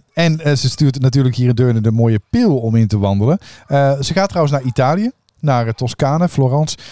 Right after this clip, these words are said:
Eh, en we hebben haar dus een sticker, eh, toegestuurd om, eh, mee te nemen op vakantie.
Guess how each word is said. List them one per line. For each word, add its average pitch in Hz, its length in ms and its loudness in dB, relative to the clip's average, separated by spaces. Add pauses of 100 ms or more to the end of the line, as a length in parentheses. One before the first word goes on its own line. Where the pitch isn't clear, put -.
(140)
Eh, 120 440 0
en 139 140 0
we 127 80 0
hebben 123 180 2
haar 104 120 -2
dus 98 120 -2
een 101 60 0
sticker, 117 360 -4
eh, 92 160 0
toegestuurd 120 520 -2
om, 220 220 -4
eh, 147 60 0
mee 196 200 -2
te - 100 -6
nemen 123 200 -2
op 180 80 -4
vakantie. 190 400 -6